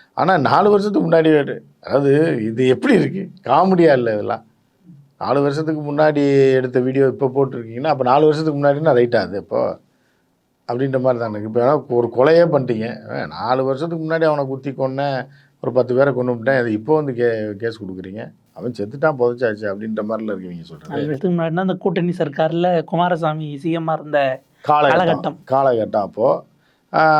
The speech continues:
Speaker 1: அப்படி இருக்கும்போது என்ன ஆகுது அப்படின்னா, இல்ல நாலு வருஷம்னா அப்படி வராது, இவங்க தான் இருந்தாங்க, பி ஜே பி தான்
Speaker 2: இல்ல,
Speaker 1: இருந்தாங்க.
Speaker 2: ஆட்சியை கவுத்துட்டு தானே குமாரசாமி இந்த பக்கம் கொண்டு வந்தாங்க. முதல்ல அவங்க ஜெயிச்சு கொஞ்ச நாள் இருந்தாங்கல்ல.
Speaker 1: ஆமா.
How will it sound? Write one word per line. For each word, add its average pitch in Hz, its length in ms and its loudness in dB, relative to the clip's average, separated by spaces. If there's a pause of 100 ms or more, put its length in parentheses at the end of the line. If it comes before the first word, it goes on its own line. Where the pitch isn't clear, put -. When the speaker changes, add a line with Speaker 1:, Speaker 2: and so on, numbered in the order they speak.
(120)
Speaker 1:
அப்படி 151 200 2
இருக்கும்போது 165 640 2
என்ன 160 180 2
ஆகுது 143 280 2
அப்படின்னா, 139 360 0 (420)
இல்ல 165 160 0
நாலு 165 340 2
வருஷம்னா 180 480 -2 (200)
அப்படி 127 260 -2
வராது, 127 280 2
இவங்க 135 680 -4
தான் 123 180 0
இருந்தாங்க, 95 380 -10
பி 127 120 -2
ஜே 147 180 -2
பி 117 100 -6
தான் 113 120 -2
Speaker 2:
இல்ல, 185 120 -2
Speaker 1:
இருந்தாங்க. 147 40 -2
Speaker 2:
ஆட்சியை 196 340 -2
கவுத்துட்டு 196 400 -2
தானே 208 160 -2
குமாரசாமி 180 460 -2
இந்த 160 140 -2
பக்கம் 160 200 -4
கொண்டு 139 180 -4
வந்தாங்க. 127 380 -6
முதல்ல 165 160 0
அவங்க 160 240 0
ஜெயிச்சு 170 340 -2
கொஞ்ச 175 200 -2
நாள் 165 240 -2
இருந்தாங்கல்ல. 139 460 -8
Speaker 1:
ஆமா. 135 320 2